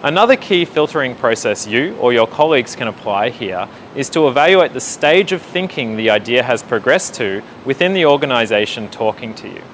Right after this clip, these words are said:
Again, it helps to simplify this into three categories.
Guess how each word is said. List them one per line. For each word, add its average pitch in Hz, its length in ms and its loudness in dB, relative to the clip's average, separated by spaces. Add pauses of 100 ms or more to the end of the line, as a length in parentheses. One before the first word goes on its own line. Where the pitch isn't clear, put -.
(840)
Again, 143 520 2
it 135 120 -4
helps 135 280 0
to 139 100 -6
simplify 160 560 0
this 110 220 -4
into 110 200 -8
three 123 300 -4
categories. 98 800 -6